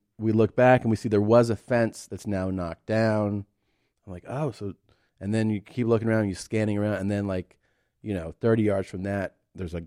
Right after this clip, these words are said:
a guy lay-, a body just there. So I was like, "Oh, shit." So I tell her, "Call nine one one," and she's panicking, panicking, like, really. And I realize as I'm getting closer, I've never been in that situation,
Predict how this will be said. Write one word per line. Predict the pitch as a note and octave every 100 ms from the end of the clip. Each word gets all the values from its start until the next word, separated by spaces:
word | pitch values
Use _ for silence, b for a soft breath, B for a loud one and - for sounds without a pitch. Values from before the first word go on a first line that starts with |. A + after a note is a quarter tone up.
| -
a | E2+
guy | E2+ E2+ F2
lay-, | E2 F2+
a | F2+
body | E2 F2 F#2+ C#2 _ _ _ _ _ -
just | E2 - _ _ _ _ -
there. | F2 G2+ F2+ C2
So | - F2+
I | F2
was | F2
like, | F2 -
"Oh, | B2+ G#2+
shit." | D#2+ - - - A#2+ - - - _ _ _ _ _ _ _
So | A2
I | A2 C3
tell | C3 A#2
her, | F#2+ - C3+ A#2+ G2 F#2 - _ -
"Call | A2+ A2
nine | G#2 G2
one | F2+ E2+
one," | G2 G#2+ E2 E2 D#2+ _ _ _ _ -
and |
she's | - G#2+
panicking, | - - A2+ G#2+ G2+ G2
panicking, | - G#2 G2+ - E2+ D#2+
like, | D#2+
really. | F2 F#2+ G2 F2 b b b b -
And | G#2+
I |
realize | C3 D3 C3
as | A#2+
I'm | G2+
getting | G2+ F#2+ F2+
closer, | - D3 E3 - F#2 E2 D#2+ - _ _ _ _ _ _ _ _ _
I've | A2+
never | B2 B2+
been | A#2
in | A#2
that | G#2 G2+
situation, | G#2+ F2 G2+ D3+ - C2+